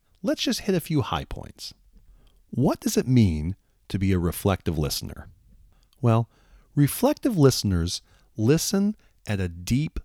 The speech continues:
level, and they frequently check in with the person they're listening to to make sure they're hearing them correctly. Probably the most powerful skill here is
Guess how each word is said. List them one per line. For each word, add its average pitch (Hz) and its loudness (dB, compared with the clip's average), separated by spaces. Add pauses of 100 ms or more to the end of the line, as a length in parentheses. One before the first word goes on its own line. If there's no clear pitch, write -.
(200)
level, 73 -8 (720)
and 117 2
they 110 4
frequently 208 2
check - 0
in 90 2
with 87 -4
the 92 -2
person 139 0
they're 127 4
listening 113 0
to 76 -6 (360)
to 101 0
make 160 2
sure 92 2
they're 95 2
hearing 127 2
them 82 0
correctly. - -4 (720)
Probably 156 4
the 107 4
most 85 0
powerful 196 0
skill 139 0
here 110 -8 (680)
is 85 -6